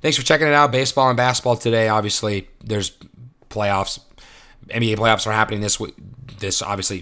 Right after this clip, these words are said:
this now and then this entire week. N H L playoffs are happening right now. My Kings got knocked out, which sucks, but the Flames are playing the Oilers.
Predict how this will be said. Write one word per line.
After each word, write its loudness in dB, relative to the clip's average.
this -6
now 2
and 0
then -6
this -6
entire 0
week. -6
N -4
H -6
L 4
playoffs 2
are -2
happening -2
right -4
now. -2
My -8
Kings -8
got -8
knocked -8
out, -8
which -8
sucks, -6
but -10
the -14
Flames -10
are -12
playing -10
the -12
Oilers. 2